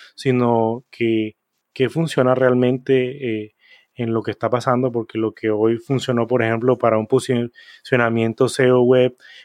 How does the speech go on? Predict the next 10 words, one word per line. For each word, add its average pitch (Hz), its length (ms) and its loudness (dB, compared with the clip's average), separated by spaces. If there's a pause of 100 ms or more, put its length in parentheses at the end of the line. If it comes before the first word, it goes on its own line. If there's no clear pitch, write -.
mañana 120 340 0
ya 127 120 0
no 117 100 -2
funciona 131 520 0
porque 110 540 -8
Google 113 440 -2
hizo 123 180 -6
un 131 80 -2
cambio 127 460 0
y, 113 240 -10